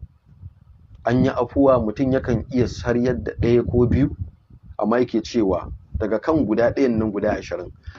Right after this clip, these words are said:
sai ya ce, "Wa man lam yastakmilha", duk wanda bai kammala waɗannan sharuɗan ba na ɗariƙa, "falaysa min ahli tariqati", to wannan baya daga cikin ƴan Tijjaniyya.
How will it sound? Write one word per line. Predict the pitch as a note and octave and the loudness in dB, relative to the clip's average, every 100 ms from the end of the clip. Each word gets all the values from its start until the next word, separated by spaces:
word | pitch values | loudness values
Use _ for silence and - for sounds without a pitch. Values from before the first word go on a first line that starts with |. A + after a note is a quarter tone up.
| - | -16
sai | - C3 C3+ | 0 4 4
ya | C#3 | 4
ce, | - A#2+ | 0 0
"Wa | G2+ G2+ | 2 2
man | A#2+ C#3 C#3 C#3 | 2 4 6 4
lam | C3+ C3+ | 4 0
yastakmilha", | C3 D3 - - - C3 - - A#2 C3+ G#2+ G#2 G2 - - - - - - - - _ | 0 0 0 -6 -6 -8 -8 -4 2 2 2 -2 -4 -6 -12 -20 -20 -14 -14 -14 -20 _
duk | B3 A#3+ | 2 2
wanda | A#3+ A3+ F#3+ D3 C#3+ C3+ | 4 6 6 4 4 4
bai | B2+ B2 - | 0 0 0
kammala | A#3 A#3+ A3 D#3 | 2 4 4 4
waɗannan | B2+ - C3 B2 C3+ D3+ | 2 2 2 2 2 0
sharuɗan | C#3 - D#3 E3 C3 G2 F#2 | -2 0 2 2 0 0 -4
ba | F#2+ - - - | -8 -10 -10 -4
na | C#3 | 0
ɗariƙa, | B2 A#2 A#2 A2+ - - - - - | 2 0 0 0 -2 -8 -20 -18 -18
"falaysa | - - A#2 A#2 D3 D#3+ - B2 | -8 2 4 6 6 4 4 2
min | A#2+ C3+ C#3+ - | 4 4 2 0
ahli | B2+ - D3 C3 - - | 0 2 4 2 0 -2
tariqati", | A2 A2+ A#2+ - A#2+ - - | 0 2 0 -2 -6 -6 -8
to | A2+ B2+ | 0 2
wannan | E3+ E3 C3+ | 4 2 2
baya | A2+ D#3+ D3+ | 2 4 4
daga | C3+ A2+ | 2 0
cikin | - C3 C3+ | 0 -2 -2
ƴan | C#3 | -4
Tijjaniyya. | B2 G2+ G2 G2 G2+ | -6 -6 -4 -4 -6